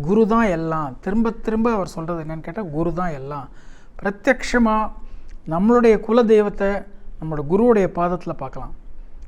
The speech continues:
நம்ம குரு சேவை பண்ண பண்ண நம்ம ஆன்மீகத்துல எவ்வளவுக்கு எவ்வளவு முன்னேறுறோங்கிறது கூட இல்லாம,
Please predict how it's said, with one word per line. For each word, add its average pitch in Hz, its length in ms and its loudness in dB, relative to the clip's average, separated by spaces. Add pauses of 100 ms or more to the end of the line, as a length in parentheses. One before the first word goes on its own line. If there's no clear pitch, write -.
(140)
நம்ம 151 180 -4
குரு 226 280 2
சேவை 233 340 4
பண்ண 185 280 -2
பண்ண 180 440 -2 (600)
நம்ம 156 220 -4 (760)
ஆன்மீகத்துல 196 880 4
எவ்வளவுக்கு 196 380 0
எவ்வளவு 196 240 2
முன்னேறுறோங்கிறது 180 720 -2
கூட 160 80 -6
இல்லாம, 143 440 -4